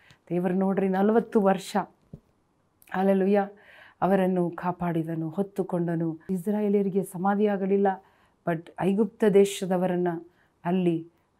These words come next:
ಸಮುದ್ರದ ತೀರದಲ್ಲಿ ಅವರನ್ನ ಮುಳುಗಿಸಿ ಬಿಟ್ಟನು. ಹಲ್ಲೆಲೂಯಾ. Within few hours, ದೇವರಿಗೆ ದೊಡ್ಡ ವಿಷಯ, ದೇವರಿಗೆ ಅಸಾಧ್ಯವಾದದ್ದು ಒಂದು ಇಲ್ಲ.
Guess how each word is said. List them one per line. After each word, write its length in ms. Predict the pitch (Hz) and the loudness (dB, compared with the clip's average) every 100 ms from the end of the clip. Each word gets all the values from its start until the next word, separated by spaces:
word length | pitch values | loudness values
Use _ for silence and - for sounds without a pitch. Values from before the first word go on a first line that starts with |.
| - | -6
ಸಮುದ್ರದ 460 | 180 190 180 180 170 | -2 0 0 0 0
ತೀರದಲ್ಲಿ 600 | 170 - 196 185 175 170 | -6 -4 -2 -2 -4 -4
ಅವರನ್ನ 340 | 170 175 175 175 | -4 -6 -4 -4
ಮುಳುಗಿಸಿ 600 | 165 175 180 170 175 - | -4 -2 -2 -4 -8 -8
ಬಿಟ್ಟನು. 400 | 160 - 160 156 | -8 -8 -10 -10
ಹಲ್ಲೆಲೂಯಾ. 640 | 151 170 165 165 170 165 - _ _ _ - | -10 -8 -6 -6 -6 -8 -18 _ _ _ -4
Within 260 | 180 185 214 | -2 2 2
few 280 | 208 - 196 | 2 0 0
hours, 500 | 190 175 165 - - | 0 0 -2 -6 -8
ದೇವರಿಗೆ 540 | 180 185 185 175 180 - _ _ _ - | -4 -2 -2 -2 -6 -8 _ _ _ -6
ದೊಡ್ಡ 200 | 175 175 | -4 0
ವಿಷಯ, 540 | 185 170 175 - 196 180 | 0 -2 -6 -2 -2 0
ದೇವರಿಗೆ 340 | 170 185 190 190 | 0 0 0 0
ಅಸಾಧ್ಯವಾದದ್ದು 840 | 185 - 190 196 208 190 202 196 | -2 -6 -2 0 0 2 2 2
ಒಂದು 220 | 190 180 | 0 -2
ಇಲ್ಲ. 200 | 196 185 | -2 -2